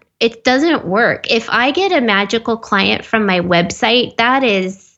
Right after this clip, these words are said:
that's pure magic and meant to be. But most of the time, it's me reaching out to people and,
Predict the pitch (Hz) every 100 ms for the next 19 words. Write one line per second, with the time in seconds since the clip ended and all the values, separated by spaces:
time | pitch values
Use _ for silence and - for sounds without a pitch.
0 | - 233 247 - - - 240 208 202 196
1 | 180 190 196 196 196 180 175 175 165 -
2 | 285 190 196 185 220 220 226 208 - 214
3 | 208 254 - 339 381 381 415 403 403 294
4 | 233 - 233 233 220 214 214 202 170 -
5 | 180 196 208 196 190 196 185 185 175 170
6 | -